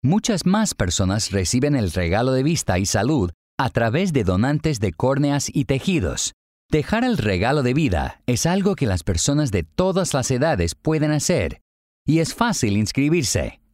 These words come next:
No debe tener una tarjeta de donante ni ir al departamento de vehículos de motor.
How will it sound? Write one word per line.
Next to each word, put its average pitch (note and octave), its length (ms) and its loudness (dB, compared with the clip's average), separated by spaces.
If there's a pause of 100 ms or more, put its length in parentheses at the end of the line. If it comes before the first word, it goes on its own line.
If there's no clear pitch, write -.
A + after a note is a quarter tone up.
(140)
No E3 240 4
debe C#3+ 320 2
tener B2 440 2
una D3+ 220 2
tarjeta A#2+ 460 -2
de G2 160 0
donante A2 560 0
ni F2+ 320 2
ir C#3+ 160 2
al A2+ 140 0
departamento F#2 680 0
de G#2 80 0
vehículos G2 540 0
de G#2 100 0
motor. G#2+ 520 0